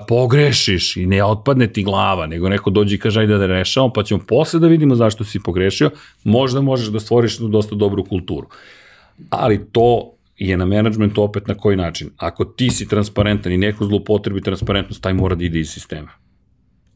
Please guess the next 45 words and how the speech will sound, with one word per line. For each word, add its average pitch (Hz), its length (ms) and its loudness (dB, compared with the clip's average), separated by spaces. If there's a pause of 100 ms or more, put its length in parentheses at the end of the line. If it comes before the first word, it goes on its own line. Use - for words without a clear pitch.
(120)
Taj 123 120 2
mora 127 260 4
da 107 80 0
ide 107 100 0
iz 101 120 0
sistema. 90 440 -6 (640)
Jer 85 120 -4
taj 135 280 0
će 120 160 -4
da 98 100 0
povuče 110 680 2
nekog 104 360 -2
još 92 300 0
da 90 120 0
uđe 101 260 2
u 85 160 -2
privatne 135 440 -6
poruke. - 500 -8 (640)
Kakve 160 280 -2
priva-, 165 240 2 (200)
pa 110 120 -2
kao, 151 120 2
„Ja 147 100 2
sam 170 160 0
mu 151 80 2
pisao.” 127 500 0 (300)
Pa - 80 -14
dobro, 127 220 2
ali 107 100 2
ja 117 100 0
znam 165 260 0
da 139 80 0
si 117 180 -6
ti 131 100 0
nekome 110 460 -2
pisao 98 320 -4
da 87 100 -4
ti - 100 -20
treba 92 300 -4
nešto, 82 340 -8
da 87 80 -10
ti - 140 -18
kasni 110 400 -2
projekat 110 360 0
zato, 92 240 -4